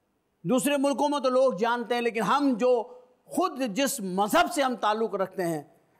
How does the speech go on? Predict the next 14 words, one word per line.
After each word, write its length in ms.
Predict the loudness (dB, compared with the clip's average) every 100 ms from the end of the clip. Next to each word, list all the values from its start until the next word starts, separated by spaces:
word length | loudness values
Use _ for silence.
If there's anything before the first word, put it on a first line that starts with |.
| _
हम 400 | -4 -2 -2 -4 -10
जिस 280 | -4 -2 0
नबी 300 | 0 2 0
की 140 | 0 -2
उम्मत 340 | -2 0 -2
में 140 | -2 -2
से 140 | -2
हैं, 200 | -6 -8 -14 _ _ _
हज़रत 280 | -4 0 0
मोहम्मद 400 | 0 0 0 -2
मुस्तफ़ा 360 | -2 -4 -2 -4
सल्लल्लाहु 500 | -4 -4 -2 -2 -2
अलैहि 120 | -4
वसल्लम, 260 | -4 -6